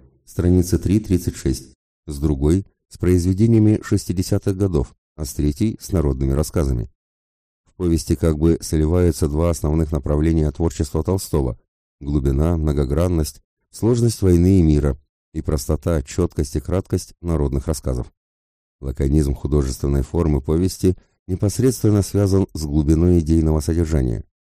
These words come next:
Постижение этого идейного богатства — задача литературоведения. По мнению Лакшина, Хаджи Мурат — это попытка художественно выразить свое понимание жизни. Примечание.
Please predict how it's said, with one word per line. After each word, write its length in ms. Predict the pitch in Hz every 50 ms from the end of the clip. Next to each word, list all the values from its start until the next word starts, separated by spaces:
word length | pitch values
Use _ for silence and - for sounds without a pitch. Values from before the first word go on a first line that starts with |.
| _ _ _ _ _ _ _ _ _ _
Постижение 720 | - 76 - - 87 80 78 87 82 80 80 80 78 78 -
этого 440 | - 76 76 - 78 78 78 76
идейного 640 | - - 78 71 67 73 82 82 82 78 76 76 71
богатства — 600 | 65 76 73 71 90 98 - - - 110 110 -
задача 680 | - 80 82 85 80 73 85 95 - - 107 107 - -
литературоведения. 1040 | 85 82 73 - 80 80 76 - 82 82 82 78 76 69 60 60 64 62 57 - - _ _ _ _ _ _ _ _ _ _ _ _ _ _ _
По 80 | - 78
мнению 560 | 80 82 82 80 78 80 80 80 82 71 80
Лакшина, 680 | 82 80 - - - - 76 78 87 101 104 92 78 - _ _ _ _ _ _
Хаджи 260 | - 82 69 71 80 85
Мурат — 360 | 85 82 87 110 117 117 131
это 160 | - 80 73
попытка 540 | 78 87 - - 110 104 - - 101 92 - -
художественно 880 | - - 95 87 73 80 95 110 110 113 110 - - - 92 90 87 82
выразить 460 | 80 87 101 110 104 85 90 87 -
свое 320 | - 82 76 80 90 90
понимание 520 | - 82 80 80 78 80 80 78 80 80 78
жизни. 400 | 73 80 71 62 62 62 55 - _ _ _ _ _ _ _ _ _
Примечание. 720 | - 92 98 104 101 - - 73 71 69 67 64 64 -